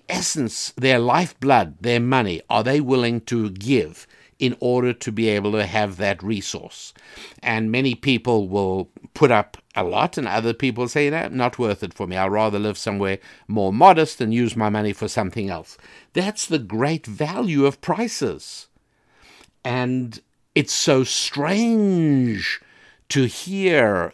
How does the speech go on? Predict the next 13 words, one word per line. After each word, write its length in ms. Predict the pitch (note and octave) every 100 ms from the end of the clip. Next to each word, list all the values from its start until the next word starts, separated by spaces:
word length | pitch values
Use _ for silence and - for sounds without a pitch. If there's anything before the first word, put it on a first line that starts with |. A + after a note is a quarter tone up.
| -
somebody 520 | - E3 E3+ D3+ B2
as 140 | G2+
prominent 840 | - - - B2 E3+ B2+ E2 - -
as 200 | A2+ G#2
the 120 | G#2+
head 160 | A2+ C#3+
of 140 | C3
the 80 | G#2+
Tesla 480 | - D3+ D3 - A2+
company 600 | - A#2 F#2+ G2+ G#2+ A2+ - - - -
tell 340 | D3+ D3 D#3
analysts, 800 | - C3+ D#3+ B2 G2 G#2 - - - _
"Hey, 440 | - G#3+ A3 F3